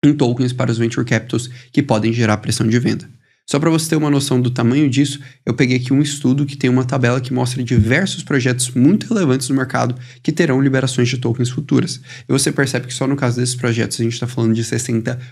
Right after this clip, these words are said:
bilhões de dólares. E o que que acontece é que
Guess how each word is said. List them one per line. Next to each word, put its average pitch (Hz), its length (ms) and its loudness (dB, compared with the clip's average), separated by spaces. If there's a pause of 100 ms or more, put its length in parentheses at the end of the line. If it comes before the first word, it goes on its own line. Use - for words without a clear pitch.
(160)
bilhões 117 540 4
de 131 100 0
dólares. 113 500 -4 (340)
E 143 60 6
o 143 40 6
que 143 120 -4
que - 60 -8
acontece 143 600 -2
é 131 80 -4
que 143 340 -2